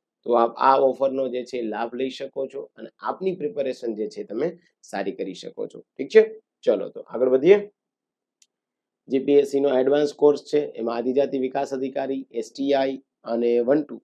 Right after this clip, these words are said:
બધા જ પ્રકારના જે છે એ જી પી એસ સી એડવાન્સ કોર્સ જે છે આપ લઈ શકો છો.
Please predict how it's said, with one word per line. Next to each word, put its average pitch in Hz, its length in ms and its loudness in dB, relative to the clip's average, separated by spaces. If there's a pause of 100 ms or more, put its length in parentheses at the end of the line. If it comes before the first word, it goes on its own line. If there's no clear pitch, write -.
(140)
બધા 143 300 8
જ 180 40 4
પ્રકારના 156 480 0
જે 131 180 2
છે 135 140 -2
એ 131 200 0
જી 123 100 -2
પી 131 180 -2
એસ 131 120 0
સી 180 200 -4 (340)
એડવાન્સ 175 440 8
કોર્સ 131 340 -2
જે 113 140 2
છે 117 140 -4
આપ 104 160 -4
લઈ 107 160 -2
શકો 98 320 -8
છો. - 200 -12